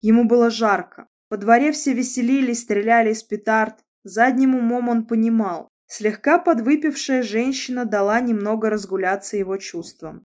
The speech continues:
а заодно и самой пережить приятное волнение. Такого, может, больше никогда не повторится.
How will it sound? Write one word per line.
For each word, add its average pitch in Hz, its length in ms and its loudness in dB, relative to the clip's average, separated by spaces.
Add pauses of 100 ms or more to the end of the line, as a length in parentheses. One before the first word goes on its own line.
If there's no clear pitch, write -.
а 196 120 -2
заодно 190 500 -2
и - 140 -12
самой 302 480 0
пережить 180 480 -2
приятное 175 560 -4
волнение. 165 680 -12 (300)
Такого, 302 520 2
может, 247 460 -2
больше 214 380 -4
никогда 190 720 -6
не 226 260 -6
повторится. - 920 -12